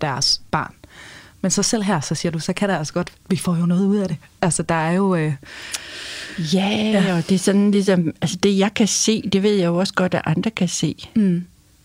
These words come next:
Speaker 2: Altså, det, altså på den måde er,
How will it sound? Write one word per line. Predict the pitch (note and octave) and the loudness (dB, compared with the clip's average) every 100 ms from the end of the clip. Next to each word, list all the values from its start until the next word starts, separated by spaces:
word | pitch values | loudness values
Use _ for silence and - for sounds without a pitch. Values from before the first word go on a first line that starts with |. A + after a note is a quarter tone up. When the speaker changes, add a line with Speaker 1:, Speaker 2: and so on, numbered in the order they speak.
| _ - | _ -2
Speaker 2:
Altså, | E3+ D#3+ E3+ D#3+ D3+ - | -2 0 0 0 0 -2
det, | - - - | -4 -4 -2
altså | E3 - E3+ - | -2 -2 -4 0
på | |
den | F3+ F#3+ G3+ | 0 2 2
måde | G3+ F#3+ | 2 2
er, | E3+ | 2